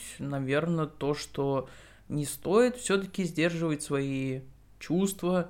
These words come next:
эмоции, слова, и надо давать волю всему тому, что ты хочешь сказать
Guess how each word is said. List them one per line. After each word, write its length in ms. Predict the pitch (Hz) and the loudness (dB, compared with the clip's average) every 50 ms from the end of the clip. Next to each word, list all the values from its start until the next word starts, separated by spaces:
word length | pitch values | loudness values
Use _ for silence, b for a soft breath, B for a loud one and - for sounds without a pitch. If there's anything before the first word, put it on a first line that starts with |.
| - - | -4 -4
эмоции, 680 | 139 147 139 135 151 160 160 160 - - 156 139 135 | -2 0 0 2 2 2 2 0 -2 -2 -2 -2 -2
слова, 600 | 131 - - 123 127 127 131 151 175 196 196 190 175 | -2 -4 -2 0 0 0 2 2 4 4 4 4 2
и 260 | - - - 139 143 | -2 -6 -6 -4 0
надо 260 | 151 160 160 151 147 | 0 0 2 2 2
давать 400 | 139 139 143 143 147 147 143 147 | 2 2 2 4 2 0 0 -2
волю 440 | 143 139 147 165 175 160 147 135 135 | -4 -2 0 2 2 2 0 -2 -4
всему 300 | - - - 151 147 143 | -6 -6 -4 -2 -2 -2
тому, 380 | - 139 135 151 202 262 269 | -2 -2 -2 0 2 0 0
что 200 | - - - 151 | 0 -4 -8 -6
ты 100 | - 147 | -6 -6
хочешь 340 | - - 175 180 180 160 - | -4 -2 -2 -2 0 -2 -4
сказать 460 | - - 156 143 151 160 190 196 - | -4 -2 -2 2 4 2 2 2 -2